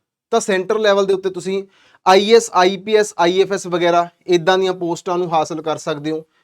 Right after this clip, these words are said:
ਇਹਦਾ ਵੀ ਐਗਜ਼ਾਮ ਹੁੰਦਾ। ਜਿਵੇਂ ਪੰਜਾਬ ਦੇ ਵਿੱਚ ਡੀ-, ਅ, ਆਪਾਂ ਗੱਲ ਕੀਤੀ ਡੀ ਐਸ ਪੀ, ਐਸ ਡੀ ਐਮ ਤਹਿਸੀਲਦਾਰ ਦੀ, ਇੱਦੀ ਸੈਂਟਰ ਲੈਵਲ ਤੇ ਡੀ ਸੀ ਹੋ ਗਿਆ, ਐਸ ਐਸ ਪੀ ਹੋ ਗਿਆ, ਉਸ ਲੈਵਲ ਦੀਆਂ ਪੋਸਟਾਂ ਇਹ ਹੁੰਦੀਆਂ ਨੇ। ਇਸ ਤੋਂ ਬਾਅਦ ਐਸ ਐਸ ਸੀ ਸੀ ਜੀ ਐਲ ਦਾ ਹੋ ਗਿਆ, ਇਹਦੇ ਵਿੱਚ, ਅ,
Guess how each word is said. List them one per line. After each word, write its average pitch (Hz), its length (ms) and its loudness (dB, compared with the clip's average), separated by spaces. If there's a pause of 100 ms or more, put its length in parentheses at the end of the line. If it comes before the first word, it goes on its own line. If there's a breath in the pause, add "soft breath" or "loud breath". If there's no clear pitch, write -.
(120)
ਇਹਦਾ 156 220 -2
ਵੀ 196 120 -2
ਐਗਜ਼ਾਮ 156 340 -4
ਹੁੰਦਾ। 156 300 -6 (220 soft breath)
ਜਿਵੇਂ 180 180 -2
ਪੰਜਾਬ 165 460 2
ਦੇ 190 80 2
ਵਿੱਚ 202 180 -4
ਡੀ-, 160 400 -8
ਅ, - 20 -6
ਆਪਾਂ 151 460 0
ਗੱਲ 151 160 -2
ਕੀਤੀ 165 180 -6
ਡੀ 147 180 -4
ਐਸ 170 140 -6
ਪੀ, 190 100 -6
ਐਸ 170 120 -6
ਡੀ 185 60 -6
ਐਮ 185 60 -4
ਤਹਿਸੀਲਦਾਰ 180 500 -4
ਦੀ, 254 260 -8 (480)
ਇੱਦੀ 220 240 0
ਸੈਂਟਰ 220 400 -2
ਲੈਵਲ 220 220 -2
ਤੇ 233 120 4
ਡੀ 175 240 -6
ਸੀ 202 200 -8
ਹੋ 175 160 -4
ਗਿਆ, 175 140 -4
ਐਸ 175 240 -4
ਐਸ 180 160 -8
ਪੀ 190 140 -8
ਹੋ 170 140 -2
ਗਿਆ, 160 260 -2 (100)
ਉਸ 214 240 -2
ਲੈਵਲ 170 260 2
ਦੀਆਂ 165 120 0
ਪੋਸਟਾਂ 147 400 -8
ਇਹ 147 80 -8
ਹੁੰਦੀਆਂ 139 340 -6
ਨੇ। 143 140 -12 (600)
ਇਸ 208 140 4
ਤੋਂ 240 100 6
ਬਾਅਦ 247 200 4
ਐਸ 214 300 0
ਐਸ 233 140 6
ਸੀ 240 100 -4
ਸੀ 208 200 -6
ਜੀ 196 180 0
ਐਲ 208 100 4
ਦਾ 196 100 2
ਹੋ 185 140 -2
ਗਿਆ, 175 200 -6 (140)
ਇਹਦੇ 175 140 -4
ਵਿੱਚ, 202 120 -6
ਅ, 156 500 -2